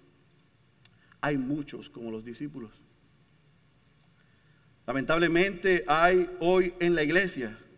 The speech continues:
benefactores de los milagros de Jesús como en aquella época. Y aún dentro de la iglesia hay algunos fariseos. Escuchamos de Jesús,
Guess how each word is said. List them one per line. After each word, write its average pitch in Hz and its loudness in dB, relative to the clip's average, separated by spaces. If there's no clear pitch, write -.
benefactores 156 -4
de 147 -2
los 139 -6
milagros 151 -2
de 131 -6
Jesús 143 -4
como 123 -10
en 120 -8
aquella 123 -8
época. 113 -14
Y 170 2
aún 311 10
dentro 330 6
de 247 2
la 226 6
iglesia 233 0
hay 160 -2
algunos 156 -4
fariseos. 123 -8
Escuchamos 127 -10
de 117 -10
Jesús, 139 -14